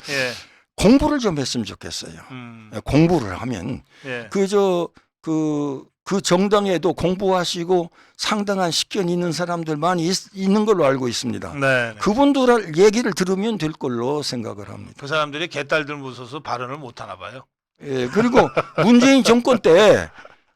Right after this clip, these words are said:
Speaker 2: 정부 기관에서 다 연구한 거예요, 이거.
Speaker 1: 예.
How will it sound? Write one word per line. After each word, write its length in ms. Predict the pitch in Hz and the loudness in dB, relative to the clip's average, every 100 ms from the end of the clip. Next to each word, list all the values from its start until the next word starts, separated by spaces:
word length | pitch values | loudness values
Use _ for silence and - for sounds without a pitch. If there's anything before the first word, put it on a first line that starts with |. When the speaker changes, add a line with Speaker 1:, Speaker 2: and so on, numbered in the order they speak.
| _ | _
Speaker 2:
정부 340 | - 214 262 | 2 4 4
기관에서 560 | 262 247 262 262 262 208 | 2 2 4 4 2 -2
다 280 | - - 233 | -4 -2 2
연구한 420 | 170 254 226 233 | 4 4 2 0
거예요, 380 | 277 294 233 135 | 0 -2 -2 -2
이거. 260 | 110 92 80 165 | -4 -6 -12 -4
Speaker 1:
예. 440 | 139 127 120 113 | 2 2 2 -2